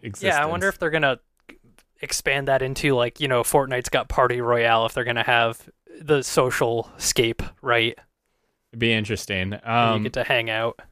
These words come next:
Speaker 1: Yeah. Uh, I mean, 'cause technically the game's called Hyperscape, which it's, you know, it's the name of the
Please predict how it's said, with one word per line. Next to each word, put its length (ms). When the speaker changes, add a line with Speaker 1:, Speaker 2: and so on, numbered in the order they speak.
Speaker 1:
Yeah. 460
Uh, 200
I 80
mean, 380
'cause 200
technically 480
the 100
game's 280
called 180
Hyperscape, 720
which 380
it's, 320
you 120
know, 300
it's 140
the 80
name 260
of 160
the 380